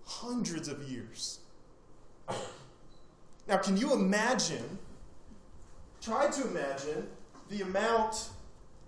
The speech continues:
of pent-up frustration, anger,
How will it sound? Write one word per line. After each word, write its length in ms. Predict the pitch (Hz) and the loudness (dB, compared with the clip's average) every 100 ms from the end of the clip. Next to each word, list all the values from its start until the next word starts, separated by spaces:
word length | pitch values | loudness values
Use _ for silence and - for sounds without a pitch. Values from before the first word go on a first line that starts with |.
| - | -8
of 280 | 165 - - - | -6 -6 -10 -2
pent-up 760 | 226 254 - - 605 605 - - - - - - - - - - - - - - - | 2 2 2 6 6 6 2 -6 -14 -16 -14 -12 -14 -16 -16 -16 -16 -20 -20 -18 -4
frustration, 920 | 190 160 - - 190 196 - 202 196 - - | 2 2 2 2 2 2 2 2 2 -2 -4
anger, 600 | 180 196 185 185 175 | 0 0 2 2 2